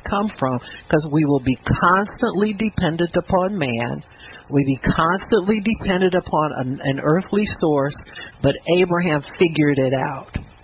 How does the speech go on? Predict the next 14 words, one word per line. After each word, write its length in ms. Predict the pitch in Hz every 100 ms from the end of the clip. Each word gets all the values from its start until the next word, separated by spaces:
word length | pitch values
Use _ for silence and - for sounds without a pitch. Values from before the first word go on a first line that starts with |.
| - - - - - - - -
Because 340 | 147 160 147 143
when 160 | 143
he 280 | 147 208 220
renounced 1160 | 202 165 156 160 185 202 180 147 117 - - - -
the 100 | 143
king 360 | 143 - 180 185
of 80 | 190 - -
Sodom, 580 | 160 131 127 117 131 - - - - -
he 180 | - 160
broke 420 | 123 151 196 196 -
ties 500 | - 196 185 180 180 - - -
totally 720 | - 226 226 135 107 - - - - - -
with 160 | 143 - - -
sin, 520 | 220 220 220 226